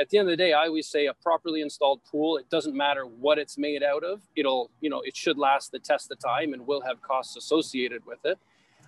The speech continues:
Um, as long as it's properly installed, if a homeowner or a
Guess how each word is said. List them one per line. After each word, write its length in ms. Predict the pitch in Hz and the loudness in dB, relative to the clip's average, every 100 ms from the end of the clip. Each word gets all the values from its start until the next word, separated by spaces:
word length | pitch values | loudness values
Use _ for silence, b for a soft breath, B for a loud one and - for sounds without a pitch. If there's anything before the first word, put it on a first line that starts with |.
| - - | -8 2
Um, 360 | 135 135 135 - | 4 4 0 -4
as 120 | 151 135 | -4 2
long 120 | 170 | 2
as 80 | 151 | 2
it's 120 | 143 | -2
properly 440 | - 151 147 143 | 2 4 4 -2
installed, 540 | 135 131 - 127 180 196 | -4 -4 0 2 2 0
if 140 | 147 | -4
a 80 | 131 | -4
homeowner 640 | 120 175 165 170 160 160 151 | 0 0 2 0 0 0 -2
or 220 | 135 | -2
a 40 | 135 | -2